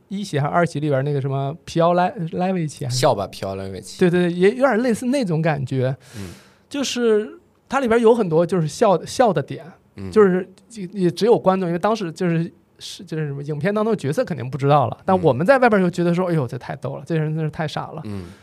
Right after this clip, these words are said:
Speaker 1: 那儿乐，但这种幽默看完之后呢，背后的沉重还是有的。
Speaker 2: 对啊，对啊。
Speaker 1: 仍然觉得是在那个遮蔽的空间当中，
Speaker 2: 嗯。
Speaker 1: 人们的智慧、善良所闪的光，那种感觉，我就会觉得说：“哦，这个是一个很巧的。”所以那影片拍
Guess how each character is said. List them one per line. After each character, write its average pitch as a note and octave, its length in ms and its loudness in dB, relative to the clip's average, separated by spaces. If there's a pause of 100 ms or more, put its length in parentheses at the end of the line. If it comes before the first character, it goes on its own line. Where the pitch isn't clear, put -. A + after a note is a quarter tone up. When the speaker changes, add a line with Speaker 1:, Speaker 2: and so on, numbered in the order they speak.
(200)
Speaker 1:
那 F3+ 80 0
儿 F3+ 80 6
乐， F3 400 2
但 G3+ 140 2
这 C#4+ 180 0
种 F3+ 160 2
幽 F#3 180 4
默 G3+ 240 6
看 G#3 240 2
完 E3 220 2
之 F#3+ 100 -2
后 G3 220 2
呢， D3 380 -4 (680)
背 C4 140 8
后 A#3 100 2
的 F#3+ 120 2
沉 B2 200 -8
重 E3+ 160 -2
还 F#2+ 160 -6
是 F3+ 140 -4
有 D3+ 120 -2
的。 - 140 -18 (320)
Speaker 2:
对 G3+ 140 -4
啊， G#2 100 -6 (160)
对 G#2 120 -10
啊。 F2+ 120 -12 (120)
Speaker 1:
仍 B3+ 180 4
然 G3+ 180 4
觉 E3+ 140 0
得 F3 100 0
是 D3+ 120 0
在 F3+ 100 0
那 F3+ 100 0
个 F3 60 2
遮 G#3+ 240 6
蔽 A3 160 0
的 E3 100 2
空 E3+ 240 -2
间 E3+ 200 0
当 E3+ 200 2
中， E3+ 380 2
Speaker 2:
嗯。 G2+ 180 -10
Speaker 1:
人 D3+ 160 0
们 E3+ 240 0
的 D#3 140 0
智 F3 240 0
慧、 D3+ 360 0 (720)
善 F#3 280 2
良 C#3+ 240 0
所 E3 100 0
闪 A#2+ 240 -2
的 A#2+ 80 -2
光， D#3 320 4 (180)
那 B3 200 2
种 D#3+ 160 -2
感 C#3+ 200 -2
觉， C#3+ 140 -4
我 D3+ 140 0
就 E3+ 140 0
会 F3 100 0
觉 E3 80 -6
得 E3 120 0
说 E3 140 -2
：“哦， D3+ 160 2
这 F3+ 100 -6
个 E3 120 -2
是 D3+ 100 -6
一 D3 60 -2
个 D3 80 -4
很 D3 180 -6
巧 B2+ 280 -8
的。” A#2+ 80 -10
所 E3 100 -6
以 D#3+ 40 -2
那 F3 80 0
影 D#3+ 140 0
片 D3 300 -6
拍 - 160 -14